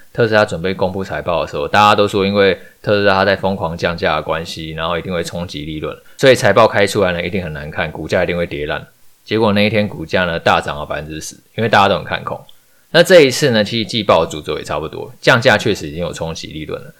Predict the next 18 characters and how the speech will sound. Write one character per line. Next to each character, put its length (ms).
不 100
过 120
特 160
斯 120
拉 120
股 200
价 240
也 100
确 180
实 140
就 340
大 160
跌 140
百 140
分 80
之 140
十 180
了， 120